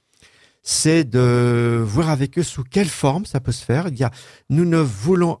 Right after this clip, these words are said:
absolument pas forcer les gens, mais arriver à les convaincre que c'est important pour tout le monde, pour eux comme pour tous. Entre autres pour eux, parce que ça leur permet de pouvoir, par exemple, recevoir un, le prix d'un f-, fermage, même si c'est pas très important. N'empêche que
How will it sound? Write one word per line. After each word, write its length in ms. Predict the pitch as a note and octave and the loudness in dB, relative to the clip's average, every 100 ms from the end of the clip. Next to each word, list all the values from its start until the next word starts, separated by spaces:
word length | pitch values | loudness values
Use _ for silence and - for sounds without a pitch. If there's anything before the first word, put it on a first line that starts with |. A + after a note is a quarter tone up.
| _ | _
absolument 420 | F3+ - - C#3+ | -4 -4 -4 -2
pas 220 | C#3 D#3 | -2 -4
forcer 500 | C#3+ - F3+ D3+ - | -6 -4 -4 -2 0
les 140 | C3+ C3+ | 0 0
gens, 300 | G#2 C3+ F3 - _ _ _ | 0 -2 -2 -10 _ _ _
mais 120 | A2 | 0
arriver 220 | B2 C3 | 0 2
à 80 | C#3 | 0
les 80 | A2+ | -2
convaincre 460 | - B2+ A2 D#3+ - | -2 -4 0 -2 -2
que 100 | - | -4
c'est 240 | A#2 B2+ A#2+ | -4 -4 -6
important 540 | A#2 A2 - C3+ D3 | -6 -8 -6 -4 -4
pour 260 | - C#3+ - | -6 -14 -8
tout 140 | - | -4
le 80 | C3 | -2
monde, 200 | A#2 A2 | -2 -4
pour 320 | - B2 B2+ | -6 -4 -2
eux 80 | D#3 | -6
comme 180 | - A#2+ | -6 -8
pour 260 | A#2 - - | -8 -16 -20
tous. 320 | - G#2+ - | -18 -18 -16
Entre 220 | - - D3+ | -10 -4 -4
autres 120 | - | -2
pour 240 | A#2+ A2+ | -4 0
eux, 60 | F3 | -2
parce 240 | - - | -4 -10
que 160 | - C3+ - - - _ | -4 -4 -4 -20 -20 _
ça 160 | - A2+ | -4 0
leur 120 | A#2 | 0
permet 240 | A2+ A#2 | 0 -2
de 80 | G#2+ | -4
pouvoir, 420 | - A2+ A#2 G2 - - | -6 -2 -2 -4 -12 -10
par 180 | G2+ | -4
exemple, 420 | G#2 G2+ C3 C#3 A2 | -2 0 0 0 -4
recevoir 480 | G#2 G2+ G#2 A#2 A2 | -2 -4 -2 0 2
un, 100 | G#2+ - | -2 -2
le 140 | - A2 | -4 -2
prix 340 | - - C#3+ - _ _ _ _ | 0 0 -2 -4 _ _ _ _
d'un 320 | G#2 A2+ G#2+ | 0 0 2
f-, 180 | G#2 - | -2 -6
fermage, 480 | - C3 C#3 F3+ D3 | -2 0 2 0 -2
même 160 | C3 C3 | -2 -4
si 180 | - A#2+ | -6 -8
c'est 220 | - B2+ | -4 -6
pas 180 | C3 C3 | -4 -4
très 540 | - B2 A2+ G#2+ G2+ | -4 -2 -2 -2 -4
important. 360 | C3 A2 - F3 | -6 -6 -4 -2
N'empêche 400 | B2 E3 E3+ - | 0 0 -2 -4
que 160 | C3 | -6